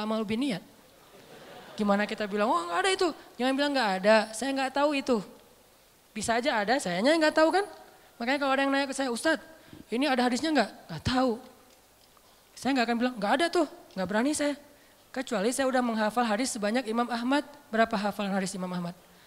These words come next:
Satu juta. Baru boleh bilang, "Nggak ada." Tapi Imam Ahmad juga nggak bilang nggak ada. Bilangnya, "Saya nggak tahu." Tanya aja ke yang ngamalin, dia tahu nggak hadisnya? Misalnya nih, ada yang tanya,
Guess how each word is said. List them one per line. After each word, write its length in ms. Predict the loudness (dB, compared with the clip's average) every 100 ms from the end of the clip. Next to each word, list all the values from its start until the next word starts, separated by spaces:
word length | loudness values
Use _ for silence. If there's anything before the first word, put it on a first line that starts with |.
| -20
Satu 320 | -8 -6 -2
juta. 400 | -2 0 0 -2 -4 -20 -20 -20 _ _ -20 _ -12
Baru 240 | -2 0 2
boleh 240 | 2 2
bilang, 320 | 0 -2 -2 -10 -4
"Nggak 120 | 0
ada." 240 | 2 2 0 -12 -20 -20 -20 -16
Tapi 240 | -10 -6 -4
Imam 160 | -2
Ahmad 240 | 2 2 2
juga 160 | 2
nggak 160 | 2 2
bilang 240 | 2 2
nggak 140 | 2 0 0
ada. 160 | -2 -6 -20 -20 -20 _ _ _ _ _ _ _ _ _ _ _ _
Bilangnya, 320 | -2 0 2 0
"Saya 160 | 0
nggak 160 | -2 2
tahu." 320 | 6 8 6 0 -14 -20 -20
Tanya 320 | -2 0 0
aja 160 | 2 4
ke 80 | 6
yang 160 | 4 4
ngamalin, 420 | 4 4 4 2 0
dia 80 | 0
tahu 240 | 4 4
nggak 160 | 4 2
hadisnya? 320 | 0 0 0
Misalnya 420 | -2 -2 0 2
nih, 240 | 4 4 2 -4 -20 -14
ada 140 | -6 -2
yang 100 | -2
tanya, 300 | 0 -2 -2